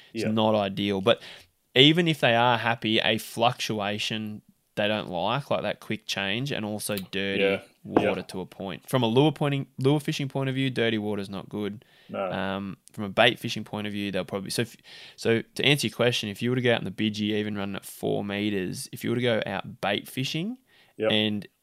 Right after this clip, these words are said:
Speaker 1: it wasn't running that fast, you couldn't actually get your lures down. Like, if there's enough slack edges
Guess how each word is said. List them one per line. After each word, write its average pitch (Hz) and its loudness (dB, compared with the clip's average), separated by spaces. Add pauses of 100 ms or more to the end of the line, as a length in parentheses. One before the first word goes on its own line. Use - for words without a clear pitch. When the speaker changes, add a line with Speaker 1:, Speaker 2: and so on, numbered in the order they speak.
(220)
Speaker 1:
it 110 0
wasn't 110 4
running 104 -2
that 95 -2
fast, 101 -4
you - -12
couldn't 101 -8
actually 95 -8
get - -12
your 95 -8
lures 104 -2
down. 131 -2
Like, 117 -6
if 101 -8
there's 101 -8
enough 104 -6
slack 98 -2
edges 101 -6